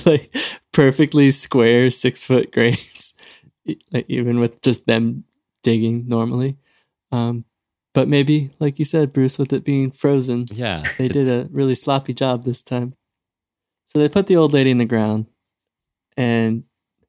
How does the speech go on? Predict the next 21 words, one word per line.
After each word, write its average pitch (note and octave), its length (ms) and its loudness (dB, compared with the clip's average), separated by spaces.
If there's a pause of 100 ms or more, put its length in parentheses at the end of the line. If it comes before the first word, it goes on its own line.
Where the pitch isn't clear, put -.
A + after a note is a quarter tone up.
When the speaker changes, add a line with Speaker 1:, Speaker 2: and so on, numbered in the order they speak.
(220)
Speaker 1:
I - 40 -6
think C3 240 -6
during C#3 280 0
that C3+ 180 0
scene B2+ 320 -2
or A2 220 -4 (320)
soon A#2 240 -4
after. G#2+ 640 -4 (880)
I B2 100 2
was A#2+ 120 2
annoyed C3 420 2
at B2 200 0
first, F3 380 -2
but B2 160 0
I A#2 140 0
appreciate A#2+ 580 -2
it A#2 120 -6
now, B2+ 440 -2 (140)
was A2+ 400 -4 (440)
Molly C3 380 2
had A#2+ 580 0